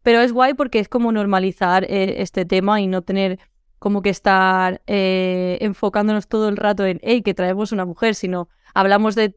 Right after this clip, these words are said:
de todo, de lo que, de lo que ha venido a hablar esa persona, y es lo que yo creo que hace que,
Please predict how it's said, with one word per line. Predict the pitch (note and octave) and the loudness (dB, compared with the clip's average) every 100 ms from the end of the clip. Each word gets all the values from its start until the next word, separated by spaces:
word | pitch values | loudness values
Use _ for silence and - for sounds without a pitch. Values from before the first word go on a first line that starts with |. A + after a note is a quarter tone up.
| - | -6
de | G3+ | -6
todo, | G3+ A#3+ A#3+ C4 | -2 0 2 2
de | B3 | 2
lo | G#3 F#3+ | 0 0
que, | F#3+ F3+ F3+ F#3 | -2 -2 -2 -4
de | F#3+ | -4
lo | F#3+ | -4
que | F3+ F#3 | -2 -2
ha | F#3 | 0
venido | F#3+ G#3 G#3 | 0 0 2
a | G3 | 2
hablar | F#3+ G3 | 2 0
esa | G3 F#3+ | -2 -4
persona, | F#3+ F#3+ G#3 A3 C#4 _ _ - | -6 -4 -2 -2 -2 _ _ -6
y | A3 | 0
es | G#3+ G#3 | 0 0
lo | A3 | 0
que | A3 | 0
yo | G#3+ | 0
creo | G#3 G#3+ | 0 0
que | G#3+ | 2
hace | G#3 - G3+ A3 | 2 0 -2 -2
que, | G#3 G#3 G3 F#3 F3+ - | 0 0 0 0 -2 -6